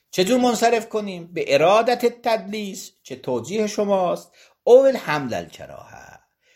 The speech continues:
پس نتیجه این شد که یا یه مرتبه میایم پایین تر، می‌گیم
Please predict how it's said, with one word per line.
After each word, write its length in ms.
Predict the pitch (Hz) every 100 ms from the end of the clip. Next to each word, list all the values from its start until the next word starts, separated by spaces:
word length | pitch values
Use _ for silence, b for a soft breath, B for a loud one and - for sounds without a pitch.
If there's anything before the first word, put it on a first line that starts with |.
| _
پس 220 | 156 -
نتیجه 500 | 135 139 - 139 139
این 160 | 160 117
شد 280 | - 80 -
که 320 | - 87 82 b b b _ _ _ _ _ _ _ _ _ _ _ _ _ _
یا 340 | 127 208 185
یه 240 | 143 135 165
مرتبه 560 | 139 104 101 - 92
میایم 380 | 101 107 101 92
پایین 400 | 90 90 85 85
تر، 320 | 95 92 131 _ _ _ _ _ _ _ _ _ _ _
می‌گیم 480 | 165 180 196 -